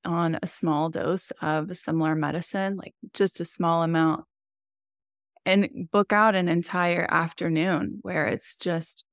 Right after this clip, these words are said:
journaling, laying around, dancing, listening to music, as much as possible, creating that space within myself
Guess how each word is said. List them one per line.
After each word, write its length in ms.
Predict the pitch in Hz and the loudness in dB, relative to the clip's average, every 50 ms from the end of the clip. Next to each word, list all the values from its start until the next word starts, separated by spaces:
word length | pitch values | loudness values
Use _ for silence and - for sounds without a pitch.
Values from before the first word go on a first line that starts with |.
| - | -8
journaling, 800 | 180 - 185 180 180 180 180 180 175 170 165 160 160 160 160 - - | -2 0 2 4 4 4 2 4 4 4 4 4 2 2 0 -2 -2
laying 320 | 175 175 165 170 170 170 | -2 -2 0 0 0 0
around, 460 | 170 170 165 160 165 165 165 170 170 | 2 2 2 2 2 0 0 0 -2
dancing, 800 | 165 170 160 165 165 165 160 - - 165 160 165 170 170 165 175 - | -2 -2 -2 -2 -2 -4 -6 -6 -6 -4 -2 -2 -2 -4 -4 -6 -8
listening 760 | - 175 165 160 - - - 175 165 165 160 160 156 160 170 | -8 -8 -6 -6 -6 -4 -2 0 2 2 2 2 2 2 0
to 120 | 165 - 170 | -2 -4 -4
music, 800 | 165 165 175 180 196 196 180 185 175 175 175 170 113 - - - _ _ _ _ _ _ _ _ _ _ _ _ _ _ _ _ _ _ _ _ _ _ - | -2 -2 0 0 0 0 0 0 2 2 2 0 -2 -4 -8 -16 _ _ _ _ _ _ _ _ _ _ _ _ _ _ _ _ _ _ _ _ _ _ 2
as 220 | 170 180 175 180 | 2 2 4 4
much 260 | 190 180 185 185 - | 4 4 4 2 2
as 140 | 214 202 - | -2 -4 -4
possible, 680 | _ - 180 170 170 175 - - - - 175 175 175 | _ 0 2 2 2 2 0 -6 -6 -4 -4 -4 -4
creating 680 | - - - - 180 165 160 147 151 165 170 185 185 180 | -4 -6 -4 -2 -2 0 2 2 2 2 0 0 0 0
that 220 | 170 165 - - - | 0 -2 -4 -4 -4
space 520 | - - - - - 170 170 - - - | -6 -4 -4 -2 -2 -2 -2 -4 -4 -4
within 380 | - 170 - - - 165 170 - | -4 -4 -2 -4 -4 -4 -2 -2
myself 600 | 196 196 233 233 - - 247 254 269 285 302 - | -2 -2 -2 -2 -2 0 0 0 2 0 -2 -4